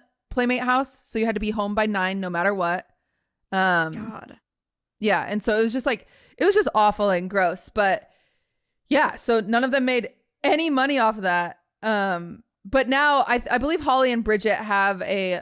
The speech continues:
Speaker 1: magazine. Holly's written two books. Uh, I mean, they're, they're
Speaker 2: Was
Speaker 1: well
Speaker 2: all
Speaker 1: off
Speaker 2: of
Speaker 1: now.
Speaker 2: that
Speaker 1: Or not a magazine, sorry, they have a podcast.
Speaker 2: Was all of that front facing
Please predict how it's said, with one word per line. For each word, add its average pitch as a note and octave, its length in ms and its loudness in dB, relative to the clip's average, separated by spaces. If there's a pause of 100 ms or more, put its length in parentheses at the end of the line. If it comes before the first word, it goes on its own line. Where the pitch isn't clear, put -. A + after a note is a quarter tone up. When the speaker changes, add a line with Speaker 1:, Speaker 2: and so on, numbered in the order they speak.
(120)
Speaker 1:
magazine. F#3+ 720 -2
Holly's G3+ 420 0
written F#3 220 -2
two F#3+ 180 -8
books. F3+ 640 -4 (100)
Uh, F#3 180 -2
I G#3+ 80 -2
mean, G#3 100 -2
they're, G#3 180 2 (100)
they're A#3+ 180 2
Speaker 2:
Was F4 100 2
Speaker 1:
well G3+ 120 4
Speaker 2:
all F#3+ 140 6
Speaker 1:
off F#4 80 0
Speaker 2:
of A#4+ 60 -2
Speaker 1:
now. - 220 -2
Speaker 2:
that C4+ 160 -2 (100)
Speaker 1:
Or A#3+ 120 4
not C4+ 140 4
a A#3+ 40 2
magazine, G#3+ 380 -2
sorry, F#3 160 0
they G3 100 -2
have G#3 100 -4
a F3+ 60 -6
podcast. - 560 -6 (240)
Speaker 2:
Was D#4 180 -2
all D#4+ 240 2
of A4 100 -4
that A#3+ 420 0 (840)
front A3 360 -4 (180)
facing G#3+ 760 -6